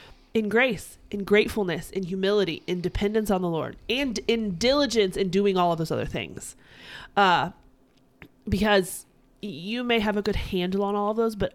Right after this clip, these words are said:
I guarantee you none of those are things that we will ever, like we've talked about, you don't get married because, oh, you're suddenly content in Christ completely. You don't have to worry about that anymore. You're never gonna be as gracious as you ever could be. You're never gonna be as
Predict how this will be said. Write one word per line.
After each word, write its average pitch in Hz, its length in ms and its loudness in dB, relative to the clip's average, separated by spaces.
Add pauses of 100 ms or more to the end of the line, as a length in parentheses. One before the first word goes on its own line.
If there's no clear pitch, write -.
I 185 120 -2
guarantee 175 580 -4
you 175 120 -4
none 175 360 0
of 202 120 2
those 170 240 2
are 156 160 -2
things 160 400 -6
that 170 140 -6
we 170 160 -4
will 165 300 0
ever, 165 440 2 (1160)
like 175 80 -2
we've 185 160 4
talked 180 280 4
about, 170 220 0
you 185 80 0
don't 196 340 -2
get 190 200 0
married 185 320 0
because, 175 240 -4
oh, 185 160 -2
you're 180 140 -4
suddenly 190 360 -2
content 220 400 -2
in 269 100 -4
Christ 294 360 -4
completely. 214 420 -2
You 190 60 0
don't 202 100 -2
have 220 100 -6
to 233 60 -6
worry 277 140 -2
about 247 200 -2
that 202 120 -2
anymore. 190 320 -4 (480)
You're 220 80 -2
never 233 180 0
gonna 233 160 -2
be 220 100 0
as 180 120 0
gracious 185 580 -2
as 175 100 -8
you 170 140 -6
ever 160 220 -4
could 156 260 -4
be. - 80 -6
You're 165 140 -6
never 170 180 -4
gonna 208 140 -8
be 220 140 -6
as 190 180 -6